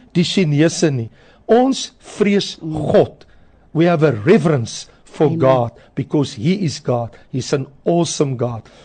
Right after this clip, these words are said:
Speaker 1: Ons het liefde, vrede en geloof in ons hart.
Speaker 2: Amen. Nou, eh, iemand sê hier, en ek wil vir jou tog vra, Stefan,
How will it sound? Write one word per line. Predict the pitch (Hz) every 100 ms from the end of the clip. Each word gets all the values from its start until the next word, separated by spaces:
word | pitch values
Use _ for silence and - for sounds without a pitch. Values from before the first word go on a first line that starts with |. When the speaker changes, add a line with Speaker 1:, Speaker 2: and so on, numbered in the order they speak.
| _ _
Speaker 1:
Ons | 214 214 139 -
het | 135 - 107
liefde, | 120 190 - - 208 202 - _
vrede | - - 175 180 175 170 170 - _
en | 131
geloof | - - 107 113 135 127 - - -
in | 135
ons | 120 117
hart. | - 92 - 175
Speaker 2:
Amen. | 185 175 156 - - - -
Nou, | 208 240 254
eh, | 294 -
iemand | 294 320 311
sê | -
hier, | 302 247 262
en | 262
ek | 262 269
wil | 262
vir | 294
jou | 208 202
tog | 202 254
vra, | - 254 220
Stefan, | - 254 233 226